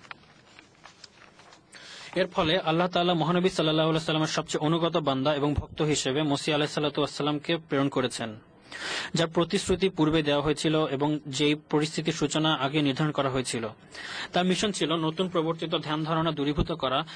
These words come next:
যা অনিন্দ সুন্দর এবং সর্বশেষ ধর্ম ইসলামকে গ্রাস করেছিল, এবং পুরো বিশ্ববাসীকে ইসলামের অনিন্দ সৌন্দর্য আরও একবার পেশ করা,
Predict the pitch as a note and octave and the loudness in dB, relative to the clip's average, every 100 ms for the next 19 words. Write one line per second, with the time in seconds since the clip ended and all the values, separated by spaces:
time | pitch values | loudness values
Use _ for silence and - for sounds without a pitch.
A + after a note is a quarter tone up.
0 | - - C#3+ D3+ D3+ F3 F3+ F3 F3+ F3 | -14 -6 -2 0 2 2 0 0 0 2
1 | F#3 F3+ D3 D3+ D#3+ C#3+ C#3+ D3 D#3+ C#3+ | 2 2 -2 -2 0 0 0 -2 -2 -2
2 | C3+ D3 D3+ - D3+ C#3+ C#3 C3 - C3+ | -2 0 0 -2 -8 -6 -4 -4 -2 -4
3 | C3 C3 A#2 A#2+ - - - - F3+ F3+ | -4 -6 -8 -10 -16 -16 -10 -2 0 2
4 | G3 F3 E3+ F#3+ F3+ F3+ F3 F#3 F#3 - | 2 2 0 0 0 -2 -2 -2 -2 -4
5 | D#3 F3+ E3+ E3 D#3 E3+ F3 F3 F3 E3+ | -4 -2 -2 -2 0 0 0 0 0 0
6 | E3+ E3 E3+ - - D#3+ F3 D#3 D3+ C3+ | 0 0 0 0 0 2 2 0 -4 -4
7 | - C3 B2 | -4 -2 -2